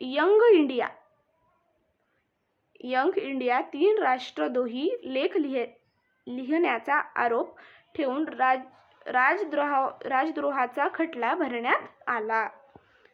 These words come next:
काही वाचनात चुकलं असेल तर ठीक आहे, पण तुम्ही बघून घ्या व्यवस्थित असं, म्हणून म्हणते ना मी, स्क्रीनशॉट काढा किंवा तुम्ही लिहून घ्या. लिहून घेतल्यामुळे व्यवस्थित सराव होतो, ठीक आहे. तर त्याच्यानंतर आहे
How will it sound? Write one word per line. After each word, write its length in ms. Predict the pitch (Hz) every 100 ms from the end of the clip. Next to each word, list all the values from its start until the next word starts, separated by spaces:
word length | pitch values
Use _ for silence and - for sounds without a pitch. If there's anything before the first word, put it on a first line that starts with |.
| -
काही 120 | 240
वाचनात 400 | 247 247 254 277
चुकलं 300 | 277 285 277
असेल 380 | 269 277 277 269
तर 140 | 277
ठीक 300 | 294 359 359
आहे, 100 | 262
पण 240 | 466 339 349
तुम्ही 380 | 349 359 427 539 523 - _ _
बघून 460 | 294 294 330 440 403
घ्या 200 | 262 208 - _ _ -
व्यवस्थित 540 | 262 269 294 - 277
असं, 220 | 247 -
म्हणून 280 | 240 254 330
म्हणते 300 | 349 285 269
ना 80 | 320
मी, 100 | 262
स्क्रीनशॉट 420 | - 269 277 285
काढा 280 | 277 254 233
किंवा 220 | 240 294 571 - _ -
तुम्ही 200 | 320 427
लिहून 240 | 392 381
घ्या. 140 | 254 226
लिहून 260 | 233 285
घेतल्यामुळे 420 | 285 277 277 262 262
व्यवस्थित 340 | 247 269 466 - _ -
सराव 260 | 381 254
होतो, 220 | 220 - - _ _ _ _ _ _ _ _ _ _ _ _ _ _ _ _
ठीक 160 | 359 359
आहे. 100 | 440 - _ _ _ -
तर 40 | 302
त्याच्यानंतर 800 | 302 269 320 311 302 294 311
आहे 580 | 294 277 285 294 302 330